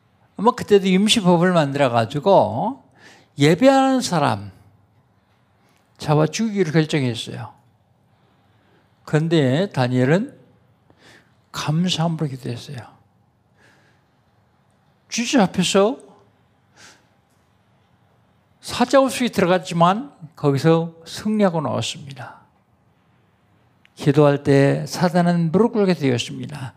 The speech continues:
오히려 이 사람들을, 예, 다니엘을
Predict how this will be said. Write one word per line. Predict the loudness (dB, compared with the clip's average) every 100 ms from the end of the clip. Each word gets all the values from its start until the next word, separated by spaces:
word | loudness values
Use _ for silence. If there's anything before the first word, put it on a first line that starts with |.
| -20 -20 -4
오히려 | 4 6 8 6 4
이 | 0 -2
사람들을, | 0 0 0 0 2 6 6 4 -2 -16 _ 0
예, | 0 0 -6 -14 -20 -10
다니엘을 | -2 2 6 6 6 6 4 0 -8